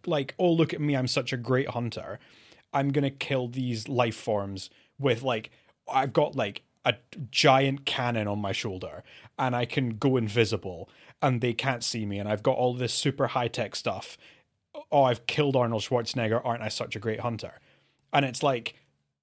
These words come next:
you're not really proving anything because you've got greatly superior, superior technology.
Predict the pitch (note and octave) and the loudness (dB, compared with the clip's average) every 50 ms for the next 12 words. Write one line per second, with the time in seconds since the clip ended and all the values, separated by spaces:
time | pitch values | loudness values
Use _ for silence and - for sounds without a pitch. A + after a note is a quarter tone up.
0 | _ _ _ _ _ - - _ _ _ _ - D#3+ D#3+ D#3+ E3+ F#3+ G3+ F#3+ G3+ | _ _ _ _ _ -20 -20 _ _ _ _ 2 4 6 6 6 6 6 6 4
1 | F3+ - - - F3 E3+ D3 D3 B2+ A#2+ A2+ G#2+ G#2 - - G#2 G2 G2+ G2+ G2+ | 4 2 4 6 8 8 8 8 6 6 4 2 0 0 -2 -4 -4 -4 -6 -6
2 | - - A#2+ - - B2 G#2+ - - C#3 C3+ B2 - - B2+ A2+ A#2+ B2+ _ _ | -6 -6 -4 -2 -2 -2 -2 -4 -2 -2 -2 0 2 2 2 2 0 -6 _ _
3 | _ _ - C#3+ A#2 C#3+ D3 C3+ C#3 C3+ B2 A#2+ - - - C3 - - C3+ C3 | _ _ -12 -4 2 4 4 4 4 2 -2 -2 -2 -4 -6 -6 -2 0 0 2
4 | B2+ B2+ - - - - B2+ - B2+ B2+ A#2+ A#2 G#2+ G#2 - A2+ G2+ - D3+ D3+ | 0 0 -2 -4 -6 -6 -4 -2 -2 0 0 0 -2 -2 -4 -2 0 2 2 2
5 | B2+ G#2+ G2 - - - - | 2 0 -2 -6 -10 -14 -18